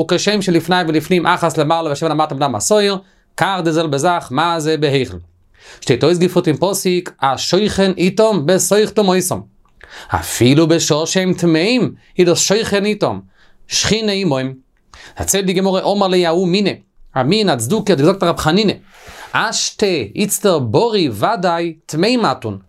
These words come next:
דאס איז א טמא דיקע. ממילא, די שכינה נישט דא בעיניכם, אז א טמא. אבער וואו זאגט מען, זיי זענען טמא? דכתיב שטייט אין איכה, טומאתו בשוליה. אמר לי, דער רב חנינא געענטפערט, תוך הזיקום זה מה כתוב בו. וואס שטייט אויף די אידן? השוכן איתם בסוכתו מויסם.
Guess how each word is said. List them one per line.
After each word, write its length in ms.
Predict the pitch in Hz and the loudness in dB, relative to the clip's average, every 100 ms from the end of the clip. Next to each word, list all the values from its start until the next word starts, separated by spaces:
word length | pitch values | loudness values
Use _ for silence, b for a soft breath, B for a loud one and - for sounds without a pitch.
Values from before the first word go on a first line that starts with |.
| - | -4
דאס 140 | 131 | 0
איז 100 | 160 | 2
א 20 | |
טמא 240 | 170 233 240 | 2 0 0
דיקע. 240 | 240 208 - _ _ - B B | -2 -4 -6 _ _ -20 B B
ממילא, 440 | 165 147 147 151 196 208 _ _ _ | 2 4 2 2 0 -4 _ _ _
די 80 | 104 | -2
שכינה 340 | - - 151 160 | 0 2 4 4
נישט 180 | 147 156 | 2 0
דא 60 | |
בעיניכם, 540 | 147 131 147 240 196 165 | 0 0 0 -2 -2 0
אז 80 | |
א 60 | 139 | -2
טמא. 280 | 113 110 90 85 _ _ - B B | -2 -4 -4 -12 _ _ -20 B B
אבער 120 | 123 | 0
וואו 100 | 156 | 2
זאגט 200 | 131 175 | 0 0
מען, 100 | 175 | 0
זיי 60 | |
זענען 140 | 143 127 | 0 0
טמא? 240 | 139 175 135 - | 0 0 -2 -4
דכתיב 340 | 117 - 196 | -4 0 0
שטייט 220 | 190 180 | 2 2
אין 100 | 175 | 4
איכה, 240 | 151 208 175 170 - | 2 2 2 0 2
טומאתו 680 | 180 165 196 226 - 190 185 | 2 4 2 2 2 2 4
בשוליה. 460 | 185 185 202 190 233 - _ _ B B B - | 2 4 4 4 2 -2 _ _ B B B 2
אמר 380 | 170 180 170 160 | 2 2 0 0
לי, 260 | 165 180 | 0 0
דער 120 | 180 | 0
רב 80 | 175 | -2
חנינא 260 | 147 170 175 | -2 0 0
געענטפערט, 460 | 160 170 170 180 175 | 0 -2 0 -2 0
תוך 360 | 165 190 190 185 | 0 2 2 0
הזיקום 540 | 151 175 180 180 180 | 2 0 2 0 2
זה 220 | 131 185 | 2 2
מה 140 | 185 180 | 2 0
כתוב 360 | - 208 202 | 0 0 2
בו. 220 | 180 113 107 | 2 0 0
וואס 160 | 151 | 0
שטייט 120 | 175 | 2
אויף 100 | 185 | 2
די 60 | 151 | 4
אידן? 260 | 170 220 208 B B B | 4 2 -6 B B B
השוכן 680 | 104 - - 165 185 196 180 | 0 2 4 4 2 2 2
איתם 360 | 180 185 247 214 | 2 0 0 0
בסוכתו 520 | 202 202 214 226 233 | -2 2 0 2 0
מויסם. 400 | 208 233 - 107 | 2 0 0 -4